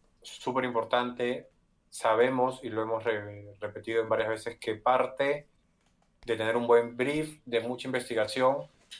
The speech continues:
y poder trabajarlo de, con cabeza, ¿no? Tenemos que meterle mucha cabeza, mucha creatividad, mucha investigación.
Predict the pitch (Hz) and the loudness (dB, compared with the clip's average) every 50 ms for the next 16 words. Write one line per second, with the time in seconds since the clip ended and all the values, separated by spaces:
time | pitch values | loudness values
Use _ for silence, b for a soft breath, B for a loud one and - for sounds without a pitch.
0 | - _ _ 127 113 107 104 101 101 101 101 101 101 - 110 104 107 110 107 - | -20 _ _ -10 -8 -8 -6 -6 -8 -8 -10 -12 -4 2 4 6 6 6 6 4
1 | - 113 104 - - 113 110 113 113 113 113 113 110 107 104 101 98 98 95 95 | 6 6 4 6 4 4 4 6 8 6 6 6 6 2 0 -2 -4 -6 -6 -8
2 | 95 95 - _ _ _ _ _ _ _ _ _ _ _ _ _ _ _ _ _ | -10 -10 -14 _ _ _ _ _ _ _ _ _ _ _ _ _ _ _ _ _
3 | _ _ _ - - - - - 113 104 - 104 107 117 110 - 104 98 98 104 | _ _ _ -20 -20 -6 -4 -2 -2 2 2 2 2 2 2 0 -4 -8 -8 -6
4 | 107 107 110 113 113 107 - 104 110 110 113 117 117 - - - 107 110 113 113 | -4 -4 -2 -2 -2 -2 -2 -4 -4 -4 -6 -6 -8 -4 0 2 4 4 4 4
5 | 113 - - 113 110 110 113 107 113 110 - 117 - 113 110 110 104 104 104 104 | 2 4 4 4 6 4 4 0 -4 -4 -4 -4 -4 -4 -6 -6 -6 0 4 6
6 | 107 107 110 110 107 - 113 110 104 - - 101 98 - - 117 113 117 123 120 | 6 6 4 2 -6 -10 -10 -10 -10 -8 -4 -4 -4 0 2 2 2 2 2 -2